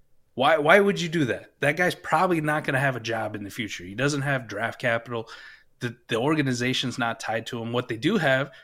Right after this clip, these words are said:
is a guy they spent the number two pick on, who's going into his second year and has to struggle and is learning from his struggles. Now, whether he actually ultimately overcomes them or not, it's to be seen.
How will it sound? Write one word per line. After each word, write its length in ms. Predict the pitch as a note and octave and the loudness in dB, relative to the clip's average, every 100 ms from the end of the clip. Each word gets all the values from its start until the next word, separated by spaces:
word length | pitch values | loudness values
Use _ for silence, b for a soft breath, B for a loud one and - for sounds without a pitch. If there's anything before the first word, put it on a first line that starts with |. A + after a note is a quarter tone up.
| b b - | b b -6
is 120 | B2+ | -2
a 40 | |
guy 180 | B2 C#3+ | 2 2
they 100 | C3+ | 2
spent 300 | - D3 C#3+ | -2 -4 -4
the 60 | B2 | -2
number 240 | C#3 C#3+ | 0 -2
two 200 | - C#3 | -2 -4
pick 260 | - D3 A2 | -2 -4 -4
on, 260 | G#2 C3+ - | -6 -8 -6
who's 180 | C#3 A#2+ | -6 -4
going 340 | B2+ D3+ D#3 | -2 0 0
into 240 | C#3+ C#3+ | 0 -2
his 160 | B2 - | -4 -4
second 320 | A#2 A2 G2 | -6 -6 -10
year 260 | G2 G#2+ C#3+ b b - | -10 -10 -12 b b -6
and 160 | A#2+ | -4
has 440 | A2+ - D#3 F#3 - | -4 -2 0 0 0
to 80 | C#3+ | -2
struggle 580 | - - G#2 G2 B2 b b b | -4 -4 -6 -4 -8 b b b
and 140 | B2 B2+ | 0 0
is 140 | A#2+ | 0
learning 680 | A2+ A#2 B2+ G3 G3+ D3 B2 | -4 -2 2 2 4 2 0
from 300 | - B2+ A#2+ | -2 -4 -4
his 180 | A#2+ G#2 | -6 -8
struggles. 540 | - F#2+ G2 C3 - | -8 -8 -10 -10 0
Now, 220 | D3+ D3+ | 2 2
whether 340 | D3 G3 G3 D3 | 0 -2 0 -2
he 300 | F#3 F3+ - | -4 -10 -6
actually 480 | D#3+ E3 - D#3+ C#3+ - | -2 -2 -2 -4 -4 -4
ultimately 680 | C#3+ C#3+ D3 C#3+ C3+ B2+ _ _ - | -6 -4 -6 -6 -6 -10 _ _ -4
overcomes 600 | C#3 C#3+ B2+ C3+ D3 C#3+ | -2 -2 -2 -2 -2 -2
them 200 | E3 E3 | -6 -6
or 100 | A2+ | -6
not, 340 | A2 C#3+ B3 - - _ _ _ _ _ - | -2 -2 -4 -10 -20 _ _ _ _ _ -8
it's 180 | - | -6
to 180 | - A3+ | 0 0
be 160 | G2 F2 | 0 -2
seen. 420 | - C#4+ D3 - | 0 0 -2 -6